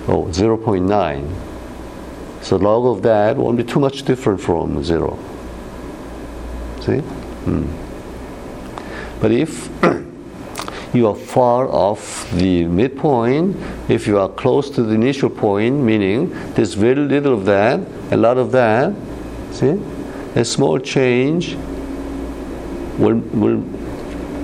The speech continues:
bring in a big change in the ratio, see? Same here. Hmm. So in the midpoint, since the ratio is one, used to be one,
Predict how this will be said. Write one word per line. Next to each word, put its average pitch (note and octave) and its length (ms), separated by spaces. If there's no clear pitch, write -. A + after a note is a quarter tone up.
bring B2+ 180
in C3 140
a F#2+ 100
big C3+ 320
change C#3+ 460
in C3 80
the A#2 120
ratio, B2+ 540
see? D3 280
Same B2 260
here. F#2+ 220
Hmm. - 760
So A2+ 120
in A2 180
the G2+ 60
midpoint, C3 800
since B2+ 300
the A#2 140
ratio A2 500
is G2+ 240
one, C3+ 640
used A2 280
to - 40
be C#3 100
one, A2+ 540